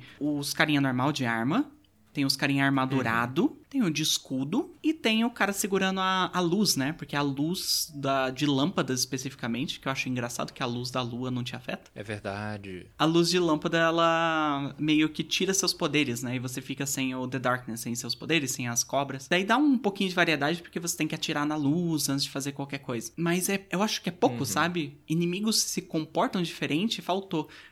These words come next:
Speaker 1: Porque todos eles é a mesma coisa. Eles vão lá, atiram em você ou vêm dar cacetada em você. Só isso.
Speaker 2: Teve um momento que claramente por limitação da set piece tinha uns inimigos atirando em mim, mas depois de um tempo eles desciam e começavam a avançar na minha direção.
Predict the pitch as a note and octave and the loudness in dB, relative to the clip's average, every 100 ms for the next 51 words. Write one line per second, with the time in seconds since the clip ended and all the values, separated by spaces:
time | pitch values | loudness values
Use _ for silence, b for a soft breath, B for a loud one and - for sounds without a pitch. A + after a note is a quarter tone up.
0 | B _ - F3 F#3 F#3+ - B3+ A#3+ G#3 | B _ -14 -6 -6 -6 -2 0 2 4
1 | A3+ A3+ A3+ A3 G#3 B3 A#3+ F3 C#3 C3+ | 4 2 2 2 2 2 2 2 2 0
2 | C3+ - D3+ D#3 G#3 A#3 - E3+ E3 D#3+ | -2 -2 -2 0 0 0 0 0 0 -2
3 | - G3+ A3+ F#3+ F#3+ G3 F#3 F#3 F#3 F#3+ | 0 2 2 0 -4 -2 -2 -2 -2 -4
4 | F#3 E3 E3 G3+ - - _ - - F3+ | -2 -2 -2 -4 -10 -16 _ -10 -4 -2
5 | A2+ - - _ _ - A2+ C3 B2+ B2+ | 0 -2 -6 _ _ -8 -8 -6 -6 -8
6 | B2+ - - C3 C3 C3 - C#3 B2+ C3 | -10 -12 -2 -2 0 -4 -6 -6 -4 -4
7 | B2+ C3 - B2 A#2 A#2+ - A#2 A#2 B2+ | -4 -4 -4 -8 -6 -6 -8 -12 -10 -10
8 | - B2+ B2 B2 B2 B2 B2 B2 A#2+ A#2 | -10 -8 -8 -8 -8 -4 -6 -6 -8 -8
9 | A2+ G#2+ B2+ C#3+ C3 A#2 G2+ G#2 - - | -8 -8 -8 -4 -2 -2 -4 -8 -16 -20
10 | b b b b A#2+ C#3 C#3 D#3 - D3+ | b b b b -6 -2 -2 -2 -4 -4
11 | D#3+ C3+ A#2+ D3+ D3 - C3+ E3+ C#3 C#3+ | -4 -6 -4 -2 -2 -4 -4 -4 -6 -6
12 | C#3 - C#3 D3 C#3 E3 - D#3+ E3+ C#3 | -6 -4 -2 -2 -2 -6 -4 -4 -2 -2
13 | A#2 A2 G#2+ - G2+ | -4 -4 -10 -8 -10